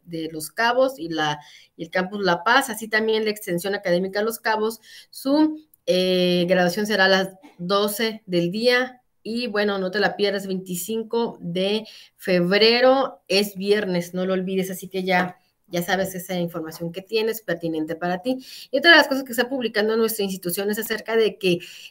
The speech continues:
ya inicia tu servicio social, eh, tu servicio social, si es que sean tus créditos correspondientes, no lo dejes hasta lo último, ¿no? Así que para mayor información, entra, eh, puedes mandar un correo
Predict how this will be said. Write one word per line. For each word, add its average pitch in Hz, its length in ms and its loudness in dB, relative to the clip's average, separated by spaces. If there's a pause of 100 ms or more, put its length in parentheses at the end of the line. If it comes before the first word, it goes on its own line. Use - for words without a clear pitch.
(160)
ya 247 460 6
inicia 277 320 4
tu 254 100 -6
servicio 208 400 -2
social, 214 460 4 (340)
eh, 190 320 2
tu 208 80 -14
servicio 202 300 -6
social, 220 320 0
si 214 260 0
es 220 200 2
que 254 160 -6
sean 220 260 0
tus 233 120 -8
créditos 214 420 -2
correspondientes, 185 1040 -2
no 202 420 -2
lo 233 200 2
dejes 214 420 -4
hasta 190 180 -6
lo 156 140 -2
último, 220 580 -2
¿no? 247 280 0 (520)
Así 180 320 0
que 214 300 2
para 185 240 4
mayor 180 260 2
información, 214 720 -2 (320)
entra, 220 800 0 (360)
eh, 170 380 2
puedes 233 160 2
mandar 202 240 -2
un 208 60 -2
correo 220 560 -2